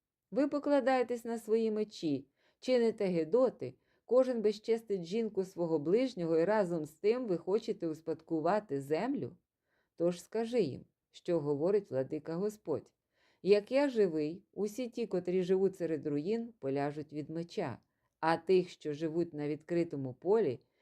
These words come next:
віддам на їжу диким звірам. Що ж до тих, котрі ховаються в зруйнованих фортецях, то вони в тих печерах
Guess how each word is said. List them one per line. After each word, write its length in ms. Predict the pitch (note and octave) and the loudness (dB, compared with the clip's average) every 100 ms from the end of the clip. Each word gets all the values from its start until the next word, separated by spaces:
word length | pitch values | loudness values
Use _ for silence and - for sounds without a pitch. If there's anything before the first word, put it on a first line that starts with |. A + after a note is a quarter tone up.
| _ | _
віддам 560 | - F3 G#3 G#3 C#4+ C4 | -2 2 2 0 -2 -2
на 100 | A3 | -2
їжу 400 | G3 A3 A3 G#3 | 0 0 0 -2
диким 480 | D3+ E3 F3+ F3+ E3 | 0 0 0 -4 -6
звірам. 540 | D3 D#3 F#3 C#3 B2+ - _ _ _ | -6 -2 0 -2 -4 -12 _ _ _
Що 320 | - - G#3 | -10 2 4
ж 80 | F#3+ | 4
до 160 | F3+ G3+ | 0 0
тих, 240 | G3 E3 | 0 -4
котрі 300 | - D#3 D#3 | -6 -6 -8
ховаються 680 | D#3 F3 E3+ E3 D#3 D3+ D3+ | -6 -4 -2 0 0 -2 -8
в 40 | |
зруйнованих 720 | C#3 E3+ F3+ E3+ D#3 D3 C#3+ D3 | 0 2 4 2 0 -2 -4 -6
фортецях, 680 | C#3+ C#3 G#3+ B3+ B3+ D3 - _ _ _ _ | -8 -6 -2 -4 -2 -6 -6 _ _ _ _
то 120 | F#3 | 0
вони 280 | F#3+ A3 C#4+ | 2 2 2
в 60 | C#4 | 0
тих 200 | C4+ - | -4 -2
печерах 560 | F3 E3+ - G3+ G3+ | -4 0 2 2 2